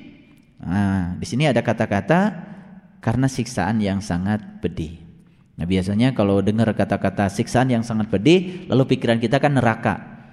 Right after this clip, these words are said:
Dan neraka itu katanya nanti kan gitu. Padahal sebetulnya kecelakaan itu sudah ada sekarang.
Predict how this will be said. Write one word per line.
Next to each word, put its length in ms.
Dan 160
neraka 240
itu 240
katanya 400
nanti 240
kan 240
gitu. 240
Padahal 240
sebetulnya 560
kecelakaan 960
itu 240
sudah 320
ada 240
sekarang. 560